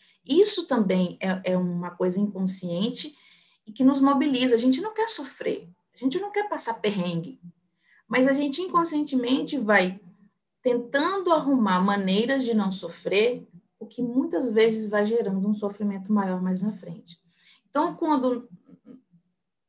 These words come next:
reencarnados, principalmente, principalmente quando reencarnados, mas desencarnados, nós também temos os mesmos sofrimentos, tá, gente? Mas, quando, mas eu, como eu vou falar de diagnósticos clínicos, eu vou falar quando estamos encarnados,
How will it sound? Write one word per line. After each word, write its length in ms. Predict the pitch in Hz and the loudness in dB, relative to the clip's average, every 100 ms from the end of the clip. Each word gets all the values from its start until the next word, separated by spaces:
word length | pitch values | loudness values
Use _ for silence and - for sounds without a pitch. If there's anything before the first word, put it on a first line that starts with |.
| _ _ | _ _
reencarnados, 1120 | 220 262 285 285 269 208 170 151 - - - | 0 2 2 0 0 0 0 -4 -8 -16 -10
principalmente, 580 | - 349 311 254 247 | -8 0 4 4 2
principalmente 440 | - 359 370 320 294 | -4 -6 -4 -8 -6
quando 180 | 294 269 | -2 2
reencarnados, 560 | 254 262 247 202 185 | 4 2 0 0 0
mas 180 | 202 202 | 2 0
desencarnados, 720 | 196 233 262 254 214 226 233 | 0 0 0 2 0 0 0
nós 180 | 220 226 | -2 -2
também 300 | 262 254 262 | 0 2 2
temos 300 | 269 262 240 | 4 4 4
os 100 | 233 | 0
mesmos 440 | 233 262 320 339 | 0 0 0 -4
sofrimentos, 680 | - 320 330 339 208 175 - | -6 -6 -8 -6 -6 -6 -10
tá, 180 | - 226 | -6 -6
gente? 320 | 170 165 - _ _ _ _ - | -6 -10 -18 _ _ _ _ -2
Mas, 160 | 233 | -2
quando, 400 | 233 285 - 269 - | 2 2 2 0 -2
mas 200 | 226 233 | 2 2
eu, 160 | 233 | 0
como 160 | - 262 | 2 2
eu 20 | |
vou 80 | 269 | 4
falar 160 | 226 | 2
de 100 | 208 | 0
diagnósticos 600 | 190 196 190 185 - 180 | 2 2 2 -2 -6 -10
clínicos, 540 | - 208 240 226 185 175 | -4 -2 0 -2 -2 -4
eu 60 | |
vou 80 | 185 | -4
falar 240 | 185 185 190 | -4 -4 -4
quando 220 | 220 226 | -4 -6
estamos 340 | - 269 262 | 0 2 4
encarnados, 880 | 214 208 170 170 180 233 220 165 - | 2 -2 -4 -6 -2 0 -2 -6 -12